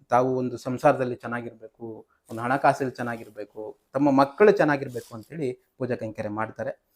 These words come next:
ಹೀಗೆ ರಾಯರ ನಂಬಿದವರು ಕೆಟ್ಟವರಿಲ್ಲ ಅನ್ನೋದು ಕೂಡ ಒಂದು ಅಚ್ಚೊತ್ತಾಗ್ಬಿಟ್ಟಿದೆ. ಆದ್ರಿಂದ ಇದನ್ನ ಪಾಲಿಸುತ್ತಾ ತಮ್ಮ ಒಂದು, ಒಂದು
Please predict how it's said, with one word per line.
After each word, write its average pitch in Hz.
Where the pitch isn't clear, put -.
ಹೀಗೆ 131
ರಾಯರ 117
ನಂಬಿದವರು 113
ಕೆಟ್ಟವರಿಲ್ಲ 139
ಅನ್ನೋದು 131
ಕೂಡ 175
ಒಂದು 113
ಅಚ್ಚೊತ್ತಾಗ್ಬಿಟ್ಟಿದೆ. 127
ಆದ್ರಿಂದ 123
ಇದನ್ನ 107
ಪಾಲಿಸುತ್ತಾ 147
ತಮ್ಮ 135
ಒಂದು, 113
ಒಂದು 101